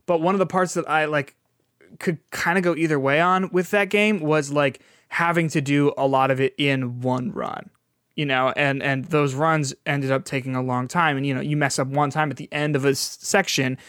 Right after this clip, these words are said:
it's like, "Shit, I gotta go back and redo all of that." I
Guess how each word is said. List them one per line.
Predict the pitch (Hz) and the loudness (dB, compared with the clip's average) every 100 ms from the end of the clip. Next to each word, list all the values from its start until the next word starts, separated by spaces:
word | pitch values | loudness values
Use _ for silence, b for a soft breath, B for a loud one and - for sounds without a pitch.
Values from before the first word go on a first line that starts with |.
| B B | B B
it's | 160 | -8
like, | 131 | -6
"Shit, | - - 151 - | -4 0 0 0
I | 147 | 0
gotta | 156 143 | 2 2
go | 135 | 2
back | 131 127 | 2 0
and | 131 127 | -2 0
redo | 131 127 127 127 | 0 0 -2 -2
all | - 71 | 0 0
of | - | 0
that." | - 90 - B B B B _ _ _ _ _ _ - | -4 -4 -8 B B B B _ _ _ _ _ _ -2
I | 196 302 | 0 0